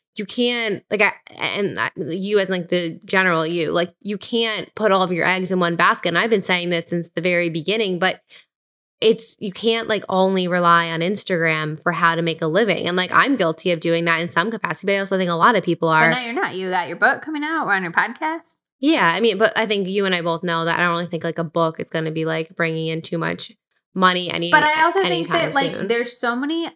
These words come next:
Speaker 2: I, I think one of the most exciting things about this time in history is there's so many crazy places your con-, career can go that we don't even know. So, like, maybe you write a book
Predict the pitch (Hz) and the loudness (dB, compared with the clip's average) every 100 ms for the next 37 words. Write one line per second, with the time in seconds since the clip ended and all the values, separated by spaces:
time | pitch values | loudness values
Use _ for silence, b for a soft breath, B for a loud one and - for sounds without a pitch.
0 | - 247 - - 302 339 370 240 196 208 | -4 -4 -6 -8 -4 -2 0 0 -2 -4
1 | - 175 175 190 165 170 190 - 175 165 | -6 -6 -6 -8 -8 -8 -10 -4 0 0
2 | - 185 175 175 - 175 175 165 165 - | -2 -8 -8 -8 -6 -6 -6 -8 -10 -8
3 | 208 220 208 190 185 - 190 202 247 285 | -6 -4 -4 -4 -6 -4 -4 -4 -6 -8
4 | - _ 247 - - 220 202 220 220 190 | -10 _ -20 -18 -6 -4 -2 -6 -8 -8
5 | 190 196 180 175 151 - - 202 185 175 | -8 -10 -10 -10 -14 -16 -10 -4 -2 -2
6 | 175 185 180 165 175 196 170 180 185 175 | -4 -8 -2 0 0 -2 -2 -2 -4 -6
7 | 170 160 165 185 190 190 185 202 202 190 | -6 -6 -4 -4 -4 -6 -6 -4 -2 2